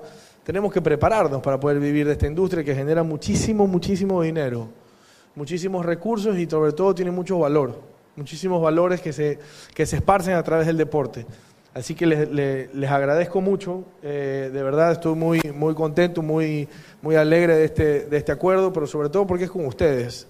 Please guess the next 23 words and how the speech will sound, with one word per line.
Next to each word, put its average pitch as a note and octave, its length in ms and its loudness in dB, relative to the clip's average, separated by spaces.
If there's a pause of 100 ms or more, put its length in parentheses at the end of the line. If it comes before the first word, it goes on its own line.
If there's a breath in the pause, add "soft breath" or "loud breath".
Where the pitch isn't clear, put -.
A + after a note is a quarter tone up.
porque C#3+ 260 -2
a C3+ 80 4
partir C#3+ 320 2
de E3+ 80 4
ahí E3+ 120 6
hay E3+ 120 4
un E3 120 -2
sello F3 300 -2
de E3+ 80 -2
calidad D3+ 300 -2
y D#3+ 60 0
un D#3 80 -6
sello D#3+ 180 -6
de D#3+ 60 -6
seriedad D3+ 460 -4 (420 loud breath)
que D3 80 -8
pocas, D#3+ 380 -4
pocas E3 340 -6
instituciones D#3 580 -8
los C#3+ 120 -6
pueden D3 280 -4
dar. B2 180 -4 (680 loud breath)
Eh, C3 600 0